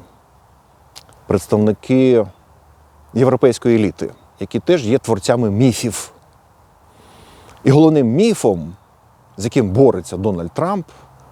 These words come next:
в оновленій стратегії національної безпеки, є, е, вроджена ненависть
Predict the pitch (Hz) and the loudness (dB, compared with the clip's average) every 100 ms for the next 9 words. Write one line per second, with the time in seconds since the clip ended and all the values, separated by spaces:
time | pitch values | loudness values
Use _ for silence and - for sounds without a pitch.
0 | _ - 92 117 151 131 185 139 113 104 | _ -10 -6 0 0 2 2 2 0 -2
1 | 104 - 113 107 120 92 95 95 90 107 | -6 -8 -10 -4 -4 -4 -6 -6 -6 -6
2 | 101 85 92 107 - - 240 - 98 - | -4 -4 -4 -4 -4 -8 -6 0 -2 -2
3 | - - - - - - - - 110 101 | -20 -20 -20 -20 -20 -20 -20 -16 -8 -2
4 | 120 185 185 - 123 117 113 110 104 135 | 2 2 0 -2 2 4 4 0 -2 0
5 | 170 139 143 123 117 147 110 104 127 175 | 0 -2 -2 -2 0 0 0 0 0 -2
6 | - - - | -8 -14 -18